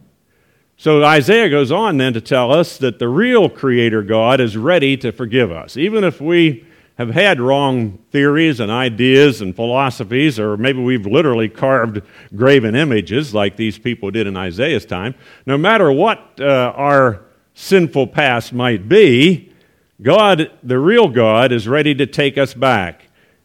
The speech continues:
to forgive our sins and our weaknesses and welcome us back into his presence. In verse twenty-two and twenty-three, he says,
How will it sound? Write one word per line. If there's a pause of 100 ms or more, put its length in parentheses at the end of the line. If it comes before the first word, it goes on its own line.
to
forgive
our
sins
and
our
weaknesses
and
welcome
us
back
into
his
presence. (440)
In
verse
twenty-two
and
twenty-three,
he
says,